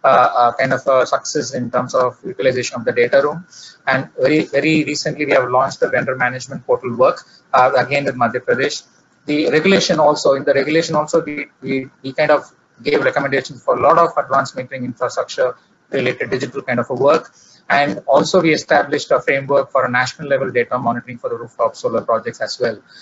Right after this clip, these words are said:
Uh, so from, from that angle, we could even establish the state level monitoring centers, uh, if a state needs to establish, uh, such kind of a monitoring, uh, scheme. So moving, uh, on this, uh, given the current,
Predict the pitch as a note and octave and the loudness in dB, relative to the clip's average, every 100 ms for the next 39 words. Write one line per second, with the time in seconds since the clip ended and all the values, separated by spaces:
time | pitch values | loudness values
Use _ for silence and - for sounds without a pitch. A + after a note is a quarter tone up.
0 | - - D#3 D3+ F#3 F3+ F3 - - D#3+ | -20 -2 2 2 4 6 4 2 0 0
1 | - D#3 D#3 F3 F3 F3 F#3 F3 D#3 D#3+ | 0 0 4 4 4 2 0 -2 -4 -4
2 | D3 D3+ D3+ B2+ D3 C#3 D3+ - - C#3+ | -2 -4 -4 0 0 2 -2 -6 -10 -10
3 | - E3+ F3 D#3+ D3 C#3+ C3 C3 C3+ B2+ | -4 0 2 2 0 0 -4 -4 -8 -10
4 | - C3 - B2 B2 - _ - C3 C3 | -8 -4 0 0 0 -8 _ 0 4 4
5 | C#3+ D#3 D3+ - B2+ B2 D3 C3 C3 C3 | 2 0 -2 -4 -2 0 -2 -4 -10 -10
6 | - C3 A#2 - A2+ A#2 A#2+ - - A#2+ | -2 0 0 -2 -2 -2 -6 -8 -4 0
7 | A2+ A2 B2+ A#2 B2 A#2+ B2+ A2+ A2+ A#2+ | 0 0 -4 -4 -4 -4 -4 -4 -4 -4
8 | A#2 A2+ A#2 _ - A2 G#2+ A2+ - E3 | -4 -4 -6 _ -6 -2 -2 -4 -8 -6
9 | C#3+ - - - - - F#3 F3 G#3+ A3 | -6 -6 -12 -20 -16 0 4 6 6 6
10 | G#3 - - - - D#3 E3+ F3+ - - | 2 2 4 4 4 4 6 4 0 -6
11 | - C3+ B2+ D3 E3 E3 D#3+ C#3+ D#3+ E3+ | 0 2 2 0 0 2 2 4 2 -2